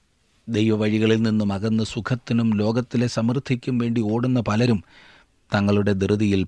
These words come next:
പാപത്തിൽ നിന്ന് പാപത്തിലേക്ക് കുതിച്ച് ചാടിക്കൊണ്ടിരിക്കുകയാണ്. കുടുംബനാഥൻ്റെ മരണം അവരുടെ നിലപാടിനെ പുനഃപരിശോധന ചെയ്യുവാൻ സഹായിച്ചില്ല. ഈ ചവറ്റുകൊട്ടയിൽ നിന്ന് തന്നെ ജീവിതം തുടരുകയാണ്. മടങ്ങിപ്പോകാനായി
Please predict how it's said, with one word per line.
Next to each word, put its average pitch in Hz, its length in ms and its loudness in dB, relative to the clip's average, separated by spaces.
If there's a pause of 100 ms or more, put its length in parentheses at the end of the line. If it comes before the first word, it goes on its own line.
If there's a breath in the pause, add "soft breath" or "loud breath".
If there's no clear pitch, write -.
പാപത്തിൽ 98 520 -2
നിന്ന് 92 240 -2
പാപത്തിലേക്ക് 92 800 -4
കുതിച്ച് 110 580 -4
ചാടിക്കൊണ്ടിരിക്കുകയാണ്. 92 1120 -8 (1000 soft breath)
കുടുംബനാഥൻ്റെ 95 840 -2
മരണം 87 480 -4 (240 loud breath)
അവരുടെ 98 260 -2
നിലപാടിനെ 110 600 0
പുനഃപരിശോധന 120 880 -2
ചെയ്യുവാൻ 92 440 -6
സഹായിച്ചില്ല. 90 840 -8 (580)
ഈ 165 240 4 (320 loud breath)
ചവറ്റുകൊട്ടയിൽ 160 760 2
നിന്ന് 139 360 0
തന്നെ 151 240 2
ജീവിതം 139 540 2 (100)
തുടരുകയാണ്. 120 680 0 (1600)
മടങ്ങിപ്പോകാനായി 87 1000 -2